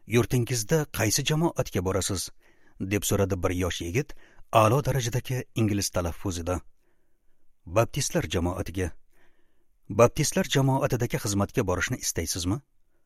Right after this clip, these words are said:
"Nihoyatda xohlayman." U qog'oz qalam chiqarib,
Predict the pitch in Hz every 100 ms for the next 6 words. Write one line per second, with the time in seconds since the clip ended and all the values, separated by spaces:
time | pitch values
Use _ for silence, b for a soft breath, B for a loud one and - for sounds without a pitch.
0 | - - - 98 101 - 90 85 - -
1 | - 185 92 80 - _ _ _ _ _
2 | _ _ _ - 117 110 - 117 87 104
3 | - - 98 87 82 - 90 143